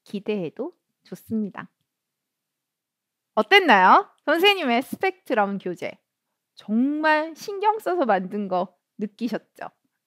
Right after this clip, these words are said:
네. "이거보다 더 좋은 학습 교재가 있을까?"라고 <laughs> 할 만큼 선생님이 진짜 심혈을 기울여 만들었습니다. 또다시 보고, 보고, 보고 최고의 복습 콘텐츠라고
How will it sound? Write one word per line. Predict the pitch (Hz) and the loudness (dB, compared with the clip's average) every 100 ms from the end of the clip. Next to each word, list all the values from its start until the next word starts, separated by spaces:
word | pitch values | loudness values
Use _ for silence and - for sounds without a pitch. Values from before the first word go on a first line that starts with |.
| - | -10
네. | 185 202 - _ _ _ - - _ | -2 -2 -2 _ _ _ -20 -20 _
"이거보다 | - 240 370 392 370 370 370 | -4 0 4 4 4 2 2
더 | - - 330 | -6 0 0
좋은 | 339 - 262 302 403 440 _ _ _ _ | 0 -4 -2 0 0 -4 _ _ _ _
학습 | - 330 - 311 _ | -12 -12 -12 -18 _
교재가 | - 196 196 185 - | -14 -10 -8 -8 -10
있을까?"라고 | 208 - 220 - 233 240 269 _ - - 208 | -18 -14 -14 -10 -4 -4 -4 _ -8 -4 -2
<laughs> | 339 - - - _ | -2 -4 -14 -20 _
할 | 359 359 330 | 0 0 2
만큼 | 247 220 - 359 233 - - | -2 0 2 2 2 -10 -10
선생님이 | 392 381 | -8 -6
진짜 | 294 277 | -8 -6
심혈을 | - - - 508 523 494 330 | -6 -6 -6 0 4 4 4
기울여 | 233 226 | 0 -2
만들었습니다. | 196 180 202 196 175 165 120 _ _ _ _ _ - _ _ _ | -4 -6 -10 -12 -16 -12 -14 _ _ _ _ _ -20 _ _ _
또다시 | 349 381 392 370 359 | -4 4 4 2 -4
보고, | 254 226 247 233 | -2 -2 -4 -2
보고, | 208 208 208 | -6 -4 -6
보고 | 185 160 262 392 - _ - | -8 -8 -2 -2 -2 _ -20
최고의 | - - 415 466 480 440 427 415 440 - | -18 -8 2 4 4 4 4 4 2 -4
복습 | 208 - 240 - | -10 -10 -12 -10
콘텐츠라고 | 311 294 277 262 196 175 | -10 -6 -8 -6 -8 -10